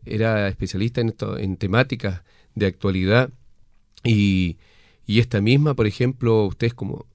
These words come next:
<clears throat> como estudiantes deberían, eh, eh, o sea, conocen de hecho estas temáticas. Hay un cuestionamiento tal que están volviendo, por ejemplo, los, los, eh, gobiernos de derecha, de extrema derecha, y en el fondo vemos que hay, como se dice,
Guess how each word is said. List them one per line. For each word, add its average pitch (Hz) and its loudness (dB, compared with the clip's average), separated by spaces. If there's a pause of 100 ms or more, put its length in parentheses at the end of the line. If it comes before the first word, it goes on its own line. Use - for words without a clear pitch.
<clears throat> 110 -2
como 90 -4
estudiantes 101 0 (360)
deberían, 101 0
eh, - -16
eh, - -10 (540)
o 113 -8
sea, 117 -2
conocen 110 2
de 104 0
hecho 110 -4
estas - -6
temáticas. 113 -4 (480)
Hay 127 4
un 139 2
cuestionamiento 117 -2
tal 135 0
que 123 -4
están 123 -2
volviendo, 120 -2
por 110 -2
ejemplo, 120 0
los, 98 -2 (400)
los, 90 -2
eh, 98 0
gobiernos 101 2
de 90 -2
derecha, 113 0 (240)
de 104 0
extrema 135 6
derecha, 120 0 (400)
y 110 4
en 113 6
el 107 2
fondo 139 4
vemos 139 4
que 123 0
hay, 127 2
como 120 0
se 113 -2
dice, 131 2